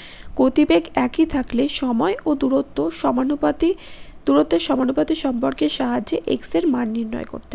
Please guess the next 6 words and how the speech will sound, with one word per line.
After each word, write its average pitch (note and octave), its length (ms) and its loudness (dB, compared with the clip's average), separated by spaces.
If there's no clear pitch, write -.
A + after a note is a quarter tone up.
হবে। A3+ 160 -8
তারপরে C#4+ 280 4
দু D#4 140 2
নম্বর D#4 260 2
বলেছে D#4+ 260 2
বছর, B3+ 340 4